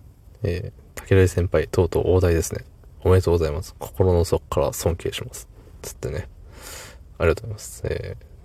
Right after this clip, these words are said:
続きまして。続きまして。えー、ラジオネーム、ミラクルな神業。えー、何は、あ、たまには、今回みたいに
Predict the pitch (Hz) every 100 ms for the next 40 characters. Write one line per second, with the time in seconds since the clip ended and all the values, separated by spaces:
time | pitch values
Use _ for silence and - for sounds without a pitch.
0 | - - - 85 82 78 - - - -
1 | - - - - - - - - - -
2 | - - - - 82 - - - - 90
3 | 85 85 87 90 90 80 69 - - -
4 | - - - 95 95 78 76 - 78 76
5 | - - - - - - - - - -
6 | - - - - 78 80 82 92 104 95
7 | 80 80 - - 82 92 82 - 104 120
8 | 120 78 - - - - 110 107 76 80
9 | 71 69 76